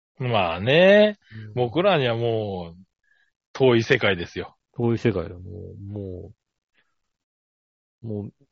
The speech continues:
Speaker 2: 三つおみたいな字を、う-、あの、化かして書くしかないですもん、だってね。
Speaker 1: <laughs> ああ、なるほどね。
Speaker 2: うん。
Speaker 1: うん。確かにね。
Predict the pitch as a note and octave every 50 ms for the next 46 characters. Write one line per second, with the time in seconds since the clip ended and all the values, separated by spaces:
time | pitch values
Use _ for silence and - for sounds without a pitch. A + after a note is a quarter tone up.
0 | _ - C3 C#3 D#3 D#3+ D3 - - F#3+ G3+ G3+ G#3 G3 E3 B2+ G#2 - F#2+ F2+
1 | F2 F2+ F#2 F#2 G#2+ A2 G#2+ G2+ - B2 A#2+ A#2 G#2 G#2 B2 D3 D#3+ - - A#2+
2 | A#2 A#2+ A#2 A#2+ A2 A2 G#2 G2+ G2+ G#2+ G#2+ A#2 - A2+ G#2+ C3+ C3 D3+ D3 A#2
3 | B2 G2+ A2 A2+ - A#2 - - - G2+ G2+ A2 G2+ F#2+ F2+ - F#2+ F2 F2+ E2+
4 | - - G2+ G#2 G#2+ A2 - - - - - - - - - - - - - G3
5 | - - G3+ - - E3 - _ _ _ _ _ _ - D#3 D#3+ D#3 C3+ - -
6 | B2 A#2+ A2+ - - - A3+ B3+ A3+ - D#3 D3+ C#3+ - - - E3 D3 C#3 D#3+
7 | F#3 A#3 - _ _ _ _ _ - - - - A#2+ A#2 A#2 B2 B2+ B2 A2+ G#2+
8 | G2+ G2+ F#2+ F#2 F2+ F#2 F#2 - _ _ _ _ _ _ _ _ _ _ _ _
9 | _ _ _ _ _ _ _ _ - - D3 C#3+ C#3 - - E2+ F2 G2 A#2 C#3+
10 | D#3 E3+ -